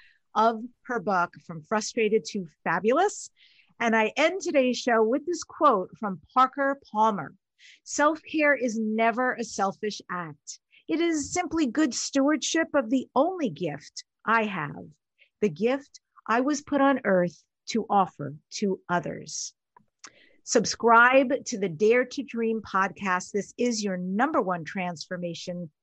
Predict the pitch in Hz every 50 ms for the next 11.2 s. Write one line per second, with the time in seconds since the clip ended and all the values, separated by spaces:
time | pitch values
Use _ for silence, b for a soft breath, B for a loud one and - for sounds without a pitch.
0 | _ _ - 180 190 262 294 285 - 208 180 147 151 - 185 175 156 151 170 156
1 | - - 190 175 190 - - 277 302 349 349 - _ _ _ _ _ _ 226 220
2 | - - - 269 320 320 - - - 330 311 302 294 269 - 233 208 208 208 -
3 | - - _ 226 247 339 339 320 311 262 214 185 165 156 B B B B B B
4 | - 220 220 - - _ - 214 233 262 294 302 - - 320 320 330 330 330 311
5 | - - - 208 196 170 185 185 - - _ 294 359 415 427 427 381 - 349 320
6 | 285 254 226 214 208 - - 202 196 180 165 151 180 165 - - - 180 165 180
7 | 175 170 165 151 220 277 277 - - - 269 247 - 254 254 247 240 240 233 -
8 | 233 226 208 - 247 233 233 233 226 226 220 202 202 B B B B - 240 233
9 | - - _ - 294 302 302 277 - - 285 262 277 269 262 - - _ - 160
10 | 170 247 262 - - - _ _ - 220 220 202 175 147 - - 208 214 208 208
11 | 208 208 208 190